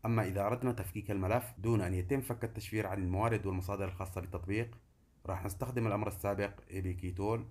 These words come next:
وحرف دي، مع إضافة الخيار شرطة وحرف آر لعدم فك تشفير الموارد. أيضًا راح نستخدم الخيار شرطة وحرف إس لعدم فك تشفير المصادر.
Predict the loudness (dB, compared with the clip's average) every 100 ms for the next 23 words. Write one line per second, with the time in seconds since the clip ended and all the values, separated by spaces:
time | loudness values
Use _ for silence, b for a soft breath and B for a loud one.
0 | -8 -2 -2 -2 -6 -8 -8 -16 -18 -8
1 | -4 -2 0 0 0 -2 0 2 2 0
2 | -10 -4 -4 0 0 0 -2 -4 -4 -4
3 | -6 -8 -4 0 2 2 0 -2 -4 -2
4 | 0 0 0 0 -2 -4 -14 -2 2 4
5 | 4 2 0 -4 -2 0 0 2 0 0
6 | -2 0 0 0 -2 -4 -2 -2 -4 -10
7 | -6 -2 0 0 0 -2 -4 -2 -2 -2
8 | -4 -6 -6